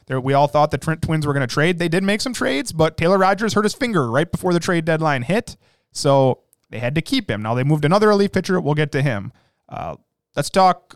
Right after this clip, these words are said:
let's talk your team's bullpen, 'cause Pierre Fairbanks hit the I L with a shoulder injury.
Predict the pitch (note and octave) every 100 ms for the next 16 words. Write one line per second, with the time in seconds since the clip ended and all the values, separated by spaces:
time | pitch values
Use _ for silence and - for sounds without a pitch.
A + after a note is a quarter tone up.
0 | - D3+ - D#4 F3 F3 F3+ D#3+ B2 B2
1 | A2 - G#2+ A2+ A2+ G3 A#3+ B3 A#3+ F#3
2 | C#3+ B2+ C#3 C#3+ C3+ B2+ B2+ B2+ C3+ C#3
3 | C#3 A#2+ A2+ A2+ A2 A#2+ A2 A#2